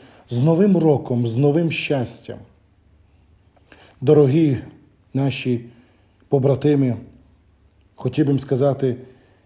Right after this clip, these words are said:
і побажати вам щастя, здоров'я, благополуччя і якнайшвидшого повернення додому, до близьких, але обов'язково з перемогою.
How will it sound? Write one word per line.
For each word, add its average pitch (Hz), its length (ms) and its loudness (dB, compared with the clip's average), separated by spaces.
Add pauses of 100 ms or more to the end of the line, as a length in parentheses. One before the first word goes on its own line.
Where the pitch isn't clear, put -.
(120)
і 139 80 -4
побажати 135 540 0
вам 123 200 -2
щастя, 139 540 -2
здоров'я, 127 480 2
благополуччя 127 840 0 (600)
і 139 120 0
якнайшвидшого 143 1300 0 (280)
повернення 123 880 0 (320)
додому, 123 600 0 (280)
до 143 160 0
близьких, 120 640 -6 (520)
але 135 220 0
обов'язково 123 840 0 (380)
з - 120 -20
перемогою. 110 680 -4